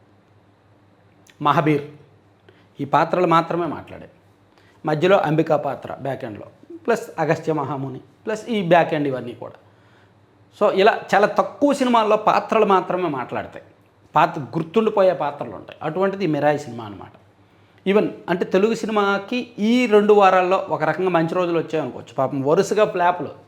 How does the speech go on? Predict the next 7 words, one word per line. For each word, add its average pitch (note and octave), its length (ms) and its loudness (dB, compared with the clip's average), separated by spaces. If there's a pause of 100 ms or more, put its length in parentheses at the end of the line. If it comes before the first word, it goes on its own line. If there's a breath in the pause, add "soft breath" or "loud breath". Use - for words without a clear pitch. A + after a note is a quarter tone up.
(100)
సినీ E3+ 160 2
రంగానికి. C3 500 -4 (840 soft breath)
ఆ, C3 100 -4
కన్నప్ప, D#3+ 500 0 (500)
హరిహర D#3+ 320 2
వీరమల్లు, D3 600 0
వార్ D#3 380 4